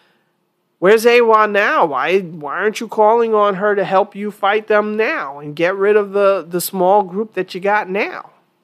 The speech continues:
'Cause I don't, I don't get it.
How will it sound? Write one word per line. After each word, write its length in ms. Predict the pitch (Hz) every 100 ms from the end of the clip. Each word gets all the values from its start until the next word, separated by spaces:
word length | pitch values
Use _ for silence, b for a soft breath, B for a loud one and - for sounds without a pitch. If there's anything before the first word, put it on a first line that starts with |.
| _ _ _ _ _ _ _ _ _ _ _ _ _ _
'Cause 480 | 190 175 156 151 151 -
I 200 | 127 170
don't, 160 | 190 147
I 220 | 135 170
don't 180 | 185 180
get 240 | 190 214
it. 220 | 151 -